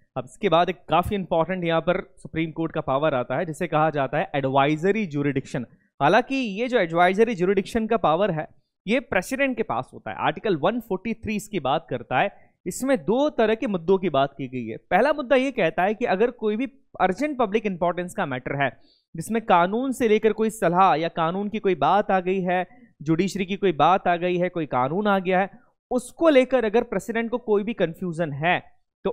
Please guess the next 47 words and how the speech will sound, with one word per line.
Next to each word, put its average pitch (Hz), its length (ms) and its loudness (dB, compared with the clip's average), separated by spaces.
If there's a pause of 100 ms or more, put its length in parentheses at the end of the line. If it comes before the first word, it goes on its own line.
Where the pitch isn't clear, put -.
उसके 226 300 -2
ऊपर 226 220 4
वो 240 80 0
सुप्रीम 180 400 -4
कोर्ट 165 220 -6
की - 80 -8
सलाह 151 320 -2 (220)
ले 180 200 2
सकते 160 320 -8
हैं, 202 120 -8
एडवाइस 135 440 -2
ले 139 140 -4
सकते 139 300 -12
हैं। 233 120 -4 (320)
हालांकि 202 280 0
सुप्रीम 233 460 -4
कोर्ट 233 320 0
उनको 196 340 -4
अपनी 202 500 -4
एडवाइस 160 440 0 (120)
देने 165 260 -6
के - 100 -10
लिए 214 120 0
बाउंड 156 440 -6
नहीं 190 240 -6
होगा, 175 280 -4 (320)
ये 147 60 -8
डिपेंड 208 300 0
करेगा 233 240 2
सुप्रीम 220 300 -2
कोर्ट 214 240 0
के 226 80 0
ऊपर 208 180 0
कि 196 100 -4
वो 208 100 2
अपनी 202 220 -4
एडवाइस 180 300 0
देना 165 260 0
चाह 170 180 -2
रहा 165 100 0
है 226 60 -2
या 294 80 0
नहीं 233 280 -2
देना 147 260 0
चाह 135 160 -4
रहा 113 100 -4
है। - 180 -20